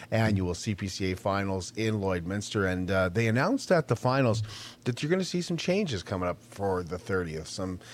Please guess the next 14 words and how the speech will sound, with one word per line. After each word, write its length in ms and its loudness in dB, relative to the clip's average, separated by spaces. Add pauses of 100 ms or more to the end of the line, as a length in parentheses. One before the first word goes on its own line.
(140)
some 160 -2
big 220 0
differences 560 0
will 200 0
be 120 -2
happening, 580 -2
so 300 -2 (260)
that's 240 2
good 220 6
to 40 4
hear 260 4
that 200 2
they're 180 6
gonna, 380 2